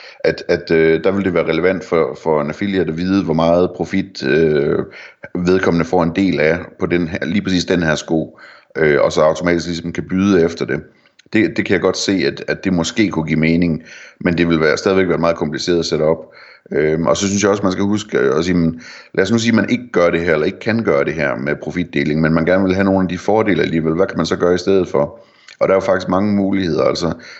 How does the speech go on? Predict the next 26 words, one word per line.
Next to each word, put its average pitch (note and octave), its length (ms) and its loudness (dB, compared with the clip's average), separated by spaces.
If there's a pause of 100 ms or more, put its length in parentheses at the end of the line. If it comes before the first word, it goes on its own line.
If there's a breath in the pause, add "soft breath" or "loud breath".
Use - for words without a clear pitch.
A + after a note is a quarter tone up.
(140 loud breath)
dels G2 200 0
så - 120 -4
kan G2+ 100 0
man E2 120 0
få E2 80 -4
sat D#2+ 180 0
trackingen E2+ 560 -2
op, - 400 -2 (600)
øh, D#2 280 2
sådan E2+ 200 0
så D2+ 240 0 (880 loud breath)
man, D#2+ 360 0
man, D#2 300 -2
øh, D2+ 240 0
har F#2 120 -4
forskellige F#2 480 0
procentsatser E2+ 640 0
alt F2 160 4
efter - 160 -2
kategori. E2 640 -2 (120)
Typisk F2+ 260 -2
så F2+ 60 0
ved F#2 140 4
man F2+ 100 0
jo, D2 100 2
at, D2 260 0